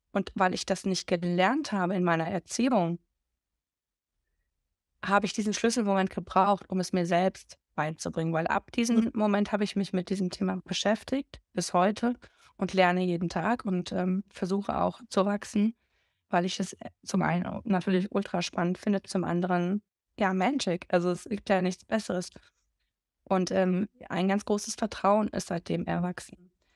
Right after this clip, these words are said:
Speaker 1: Aber was ich sagen kann, ist, wenn du spürst, dass etwas, ähm, dir nicht gut tut und du dir vorstellst, dass du's verlierst und darüber nicht traurig bist, dann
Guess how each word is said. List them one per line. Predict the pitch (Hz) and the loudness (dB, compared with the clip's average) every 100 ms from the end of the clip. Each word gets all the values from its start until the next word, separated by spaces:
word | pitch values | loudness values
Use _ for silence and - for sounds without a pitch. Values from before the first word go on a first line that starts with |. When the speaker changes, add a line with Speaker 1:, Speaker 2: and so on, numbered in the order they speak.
| _ _ - | _ _ -2
Speaker 1:
Aber | 190 190 | 4 4
was | 202 262 | 4 2
ich | - | -2
sagen | 208 202 208 | 0 2 2
kann, | - 190 | 0 -4
ist, | 196 - | -4 0
wenn | 175 202 | 2 4
du | 233 233 247 - | 4 2 -2 -6
spürst, | - - 196 202 202 - | -12 2 4 4 2 -4
dass | - | -6
etwas, | - - - 185 180 - _ _ _ _ | -6 -6 -6 -6 -6 -10 _ _ _ _
ähm, | 180 175 170 170 - - | 0 2 0 -2 -6 -6
dir | 175 175 | -2 0
nicht | 170 | -2
gut | - 214 - | -4 -4 -4
tut | - 165 160 - _ _ _ _ _ | -4 -4 -6 -12 _ _ _ _ _
und | 180 175 - - | -2 -2 -2 -4
du | |
dir | 180 170 | 0 -2
vorstellst, | - 208 269 - 180 165 165 | 0 2 2 0 -2 -4 -8
dass | - | -8
du's | 175 - | -8 -4
verlierst | 180 175 214 - | -2 2 2 0
und | 180 185 | -4 -4
darüber | 175 175 | 0 0
nicht | 180 226 - | 0 0 -4
traurig | - 196 196 180 - 185 | 0 2 2 0 -6 -12
bist, | 190 - _ _ _ _ _ _ | -12 -14 _ _ _ _ _ _
dann | - 180 214 | 0 2 2